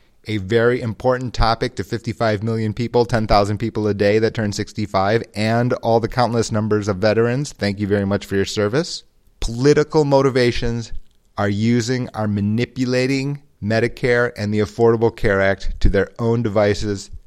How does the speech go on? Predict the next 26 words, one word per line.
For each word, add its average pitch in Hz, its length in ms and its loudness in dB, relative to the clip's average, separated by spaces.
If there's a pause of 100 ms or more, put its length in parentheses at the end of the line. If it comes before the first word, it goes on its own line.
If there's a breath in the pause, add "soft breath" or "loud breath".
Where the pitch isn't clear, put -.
to 107 100 -2
try 98 340 0
to 95 140 -8
drive 90 460 -2
a 90 100 -4
political 87 720 -8
agenda. 80 540 -8 (260)
That's 80 320 -2
it. - 220 -2 (400)
That's 85 340 -2
it. - 220 -6 (880)
There's 95 220 -2
no 110 280 2
other 113 280 0
explanation 104 960 -2 (180)
for 101 240 -4
this 95 220 -4
email, 87 420 -6 (300)
and 98 160 -4
it 87 100 -6
reveals 107 540 0
itself 101 420 -4 (300)
not 95 300 0
until 139 300 -2
the 131 160 -4
end, 104 360 -4